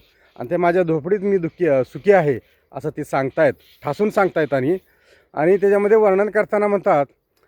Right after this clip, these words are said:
"ज्या ठिकाणी पहारे आणि तिजोऱ्या आहेत, पहारे आणि तिजोऱ्या, त्यातूनही होती चोऱ्या, दा-, माझ्या झोपडीत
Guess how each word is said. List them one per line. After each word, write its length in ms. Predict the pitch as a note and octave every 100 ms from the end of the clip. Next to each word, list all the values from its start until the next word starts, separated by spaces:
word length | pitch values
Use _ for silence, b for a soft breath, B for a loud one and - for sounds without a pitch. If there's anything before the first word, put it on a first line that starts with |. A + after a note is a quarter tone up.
| _ _ C3
"ज्या 180 | E3 G3
ठिकाणी 420 | A3 G#3 G#3+ A3+ - _ _ _
पहारे 640 | F3 D#3 G#3 A3 A3+ D3+ - _ _ -
आणि 440 | D#3 G3 A3 - - C3
तिजोऱ्या 440 | E3+ E3+ G3+ G3+
आहेत, 260 | F3 D#3 D3 - _ _ _ _ _ _ -
पहारे 400 | D#3 E3+ G3 A3
आणि 300 | G3 F#3 G3+
तिजोऱ्या, 640 | F#3+ E3+ F#3 F3+ E3+ B2+ A2+ _ _ _ -
त्यातूनही 460 | D3+ D#3 G#3 A#3
होती 360 | A#3+ G3+ F#3+ G#3+
चोऱ्या, 500 | - F3+ E3+ D3+ A#2 - _ _ _ _ _ _ _ _ _
दा-, 280 | A#2+ E3+ -
माझ्या 580 | D3 D#3 D#3+ G3 G#3+ G#3+
झोपडीत 460 | E3+ D#3+ F#3+ G#3